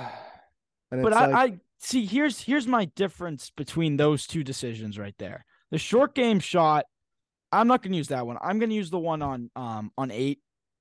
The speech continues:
Speaker 3: um, where it was into
Speaker 2: Yeah,
Speaker 3: the wind.
Speaker 2: same
Speaker 3: I'm gonna
Speaker 2: thing.
Speaker 3: use that one because that was the worst shot game shot I saw. I don't know which one you're talking about. I remember it, but I don't remember watching it, so I forget exactly what he did. Um, but the one on eight,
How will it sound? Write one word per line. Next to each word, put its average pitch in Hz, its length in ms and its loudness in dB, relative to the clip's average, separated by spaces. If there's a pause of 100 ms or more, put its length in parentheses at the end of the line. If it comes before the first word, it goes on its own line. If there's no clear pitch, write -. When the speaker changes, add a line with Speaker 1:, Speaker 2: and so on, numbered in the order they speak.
(600)
Speaker 3:
um, 117 460 -2 (580)
where 160 140 4
it - 20 4
was 147 160 2
into 131 140 6
Speaker 2:
Yeah, 147 60 -2
Speaker 3:
the 160 80 2
wind. 147 380 0
Speaker 2:
same - 380 -4
Speaker 3:
I'm 185 80 2
gonna 226 80 4
Speaker 2:
thing. 226 80 4
Speaker 3:
use 170 120 0
that 156 220 4
one 107 200 -8
because 139 240 -8
that 208 180 6
was 208 160 0
the 180 80 -4
worst 165 240 0
shot 160 220 -4
game 135 140 -8
shot 131 280 -10 (140)
I 131 140 0
saw. 92 340 -8
I 147 140 2
don't 180 180 -2 (180)
know 143 200 -4
which 147 180 -4
one 156 100 -4
you're 143 80 -4
talking 143 280 -4
about. 143 120 0
I 123 80 -2
remember 139 360 -6
it, 139 80 -4
but 127 80 -8
I 131 60 -4
don't 139 100 -6
remember 135 220 -8
watching 117 400 -10
it, 117 100 -12
so 113 120 -12
I 110 40 -12
forget 127 240 -10
exactly 110 380 -12
what 104 120 -12
he 98 80 -16
did. 107 300 -10 (420)
Um, 107 400 -4 (340)
but 156 140 -4
the 160 80 0
one 202 180 2
on 254 240 0
eight, 160 300 -4